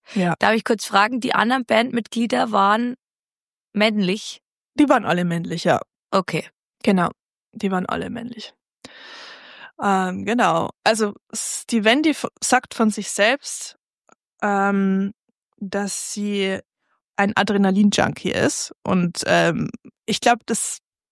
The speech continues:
Speaker 1: ist auch der Grund, warum sie so viel Sport macht, ist, dass sie einfach dieses Adrenalin oder dies-, äh, dieses Adrenalin erstens spürt und dass sie aber auch dann quasi so runterfahren kann, dass sie als,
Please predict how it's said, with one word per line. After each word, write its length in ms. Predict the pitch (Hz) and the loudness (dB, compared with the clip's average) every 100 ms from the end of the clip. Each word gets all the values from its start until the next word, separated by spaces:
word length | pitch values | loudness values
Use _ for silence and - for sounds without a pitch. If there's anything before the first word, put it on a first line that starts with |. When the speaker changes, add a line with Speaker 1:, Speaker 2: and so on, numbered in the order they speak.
| _ _ _ _ _ | _ _ _ _ _
Speaker 1:
ist 180 | - 233 | -2 2
auch 160 | 226 240 | 2 4
der 120 | 233 | 0
Grund, 260 | 214 226 202 | 2 0 2
warum 380 | 190 175 196 247 | 4 4 4 2
sie 160 | 269 285 | 2 -2
so 180 | - 269 | -2 -4
viel 380 | - 269 269 254 | -2 0 2 0
Sport 400 | - 269 285 - | 0 2 2 0
macht, 340 | 269 269 - | -2 -2 -6
ist, 220 | 214 - | -10 -4
dass 160 | 214 - | -4 -2
sie 100 | 208 | -2
einfach 440 | - 220 208 208 - - - - | 2 0 2 0 0 -18 -18 -10
dieses 380 | 202 202 - - _ _ _ _ _ | -6 -4 -6 -12 _ _ _ _ _
Adrenalin 840 | 220 220 220 196 190 233 247 - | 0 2 2 2 2 4 4 2
oder 180 | - 196 | 0 2
dies-, 260 | 185 190 - | 2 -2 -4
äh, 120 | 202 - _ - | -6 -6 _ -18
dieses 400 | 240 - 196 196 | -14 -8 -6 -2
Adrenalin 520 | 196 214 202 202 208 | -2 0 0 0 0
erstens 540 | 214 - 202 - 214 - | 0 0 -2 0 -2 -2
spürt 400 | - - 262 302 | -6 2 2 4
und 220 | 208 - | -2 0
dass 180 | 202 - | 0 4
sie 80 | 202 | 4
aber 260 | 190 190 | 4 4
auch 200 | 135 202 | 4 2
dann 280 | - 208 208 - - - - | 2 2 2 2 -10 -20 -14
quasi 260 | - 208 202 | 0 2 2
so 180 | 185 214 | 2 4
runterfahren 680 | 226 262 220 208 190 196 | 6 4 2 0 0 0
kann, 280 | 208 202 208 | 0 0 0
dass 260 | 202 202 - | 0 -2 -4
sie 220 | 196 196 | -4 -2
als, 380 | 185 185 - | -2 -2 -4